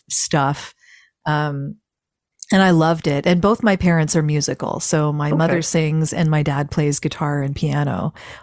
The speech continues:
Speaker 1: by ear entirely. He doesn't read any music. And,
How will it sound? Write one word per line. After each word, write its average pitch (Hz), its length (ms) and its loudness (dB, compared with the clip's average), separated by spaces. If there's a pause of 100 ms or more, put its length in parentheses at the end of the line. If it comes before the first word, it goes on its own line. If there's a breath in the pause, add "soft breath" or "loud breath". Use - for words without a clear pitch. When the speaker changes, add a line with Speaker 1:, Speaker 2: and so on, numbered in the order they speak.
(140 loud breath)
Speaker 1:
by 180 220 2
ear 165 500 0
entirely. 156 680 0
He 151 100 0
doesn't 151 260 0
read 151 220 2
any 143 160 2
music. 143 500 -2 (480 loud breath)
And, 165 540 2